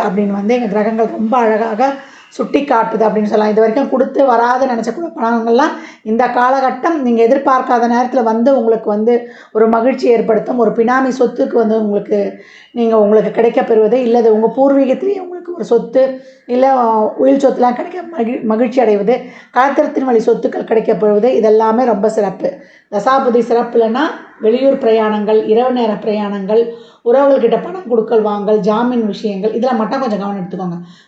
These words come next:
மத்தபடி ரிஷபராசிக்கு இந்த மாதம் அடிதூள் அட்டகாசமே. விரைந்து களமிறங்கி செயல்பட்டு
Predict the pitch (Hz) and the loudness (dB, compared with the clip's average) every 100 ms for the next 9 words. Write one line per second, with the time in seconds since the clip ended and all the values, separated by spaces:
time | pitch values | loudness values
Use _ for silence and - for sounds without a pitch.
0 | - 247 - 320 294 277 269 - - 196 | -8 -6 -4 -2 0 2 0 -4 -10 -8
1 | 185 247 247 226 226 240 294 285 214 208 | -4 0 2 2 0 -4 -6 -4 -2 -2
2 | 202 214 240 311 320 - - - 226 269 | -2 -4 -2 -2 -4 -14 -20 -4 0 2
3 | 277 269 220 - 247 240 - 220 254 311 | 4 2 2 -2 0 0 0 -2 0 0
4 | 220 240 311 349 339 - 233 247 247 233 | 2 2 2 2 0 0 -2 0 0 0
5 | 226 294 330 - - - 247 277 294 247 | 0 -2 -2 -6 -20 -4 2 2 4 0
6 | - 359 | 0 -2